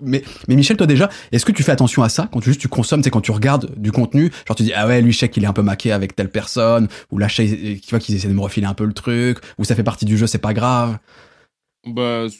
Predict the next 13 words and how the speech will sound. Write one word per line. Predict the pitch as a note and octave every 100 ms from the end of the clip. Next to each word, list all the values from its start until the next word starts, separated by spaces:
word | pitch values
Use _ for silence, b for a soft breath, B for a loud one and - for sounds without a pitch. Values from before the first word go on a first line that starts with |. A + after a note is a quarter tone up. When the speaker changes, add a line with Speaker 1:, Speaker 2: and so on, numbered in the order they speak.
| -
Speaker 2:
je | G#2+ B2+ A#2
le | B2+
prends | - B2+ B2 A#2+
comme | - A#2+
toujours, | - A#2 C3+ C3+
euh, | A2+ G#2 G2+ G2+
avec, | G2 G2 G#2
euh, | G2 F#2 F#2
un |
grain | F#2+ F#2+
de | F#2
sel, | C3+ C3
hein. | C3